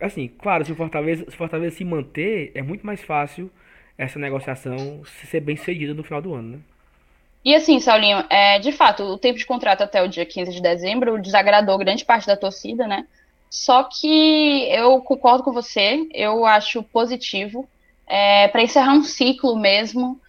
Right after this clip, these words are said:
Speaker 2: No ano que vem a gente inicia, a gente tem a oportunidade de iniciar um novo trabalho com uma nova filosofia, é, fazendo uma pré-temporada, o que é completamente diferente de ter que se virar como a gente teve que se virar, por exemplo, é, com o Zé.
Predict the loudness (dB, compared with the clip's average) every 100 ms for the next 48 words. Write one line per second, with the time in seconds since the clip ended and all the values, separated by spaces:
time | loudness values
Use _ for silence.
0 | _ -4 -2 -2 -4 0 0 2 2 0
1 | 0 0 0 -4 -4 0 0 0 -4 -4
2 | -2 -4 -4 -2 4 6 6 4 -2 _
3 | -6 -6 -4 2 4 4 0 -4 -2 2
4 | 4 2 -4 -4 -2 -4 -6 -2 -2 0
5 | -2 -2 -2 2 4 2 0 -4 -6 -2
6 | 4 6 6 2 -6 -4 -4 -6 -6 -4
7 | -4 -4 -20 -16 0 4 6 6 4 6
8 | 6 6 4 0 -2 0 4 4 4 0
9 | -4 -8 -4 -2 -2 -4 -10 -10 -2 -2
10 | -2 -6 -12 -4 -4 -4 -10 -10 -10 -20
11 | _ -12 -4 -2 4 6 6 4 0 0
12 | -2 -8 -6 -6 -8 -12 -4 0 0 0
13 | -4 -2 -4 -4 -6 _ _ _ -2 0
14 | 2 -2 -4 -2 -2 -2 2 2 2